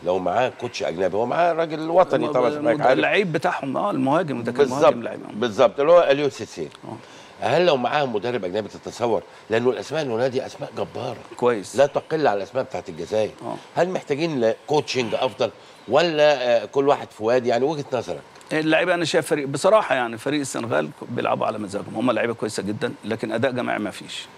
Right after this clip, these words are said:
Speaker 1: أداء جماعي ما
Speaker 2: ما
Speaker 1: فيش.
Speaker 2: فيش، بع-، بعكس فريق الجزائر.
Speaker 1: مم.
Speaker 2: يعني النهاردة الجزائر كسبهم جماعيا، يعني
Speaker 1: مم.
Speaker 2: الجزائر، آه، كان عنده حلول،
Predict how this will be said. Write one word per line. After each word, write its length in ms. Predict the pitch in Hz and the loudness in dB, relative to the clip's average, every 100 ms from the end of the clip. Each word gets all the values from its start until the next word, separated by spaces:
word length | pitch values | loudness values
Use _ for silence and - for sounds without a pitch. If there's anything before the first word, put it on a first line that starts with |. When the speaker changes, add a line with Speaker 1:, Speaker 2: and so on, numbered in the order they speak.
| - - - | -20 -8 -4
Speaker 1:
أداء 220 | 95 113 | 2 4
جماعي 380 | 98 95 95 78 | 4 0 0 0
ما 100 | 73 | -6
Speaker 2:
ما 60 | 107 | -10
Speaker 1:
فيش. 200 | 113 - | -10 -6
Speaker 2:
فيش، 60 | |
بع-، 280 | 120 117 120 120 | -4 0 -2 0
بعكس 380 | 107 143 - - | 0 2 -2 -6
فريق 200 | 123 110 | -6 -4
الجزائر. 340 | 104 85 - - - 92 | -8 -10 -14 -20 -12 -6
Speaker 1:
مم. 60 | |
Speaker 2:
يعني 200 | 90 101 | -4 -4
النهاردة 300 | 104 113 127 107 104 | -2 -2 -2 -4 -4
الجزائر 320 | 107 120 123 - | -2 0 -2 -4
كسبهم 380 | - 127 107 - 98 | -6 -4 -4 -6 -6
جماعيا، 420 | 101 95 107 90 - 95 | -4 -2 -4 -6 -10 -12
يعني 140 | 92 | -10
Speaker 1:
مم. 80 | 92 95 | -8 -8
Speaker 2:
الجزائر، 420 | 95 95 117 127 120 - - - - - | -6 -2 0 -2 -6 -20 -20 -20 -18 -10
آه، 300 | 90 - - - | -8 -8 -10 -4
كان 140 | 113 | 0
عنده 260 | 110 127 107 | 0 0 -2
حلول، 340 | 117 113 | -4 -4